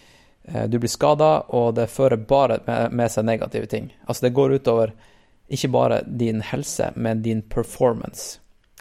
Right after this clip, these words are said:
Og det så jeg også i den her, eh, det her foredraget, er at, eh, idrettsutøvere som,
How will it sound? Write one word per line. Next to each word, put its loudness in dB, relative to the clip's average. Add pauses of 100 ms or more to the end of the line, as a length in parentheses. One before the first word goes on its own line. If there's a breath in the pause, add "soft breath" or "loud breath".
(160)
Og -6
det 4
så 2
jeg 4
også -4
i 0
den -2
her, -2
eh, -6 (560 soft breath)
det -2
her -2
foredraget, 2
er 0
at, -8
eh, -2
idrettsutøvere -2
som, -6